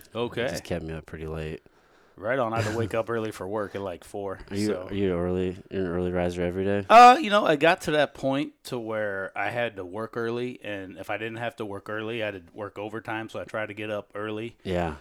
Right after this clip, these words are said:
Speaker 1: And just get a lot of stuff done before work, whether it's working out, reading, looking at my investments, looking at the market.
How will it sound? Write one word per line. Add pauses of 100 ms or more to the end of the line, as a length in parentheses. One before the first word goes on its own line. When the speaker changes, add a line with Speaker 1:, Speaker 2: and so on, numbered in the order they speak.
(280)
Speaker 1:
And
just
get
a
lot
of
stuff
done
before
work,
whether
it's
working
out,
reading,
looking
at
my
investments,
looking
at
the
market.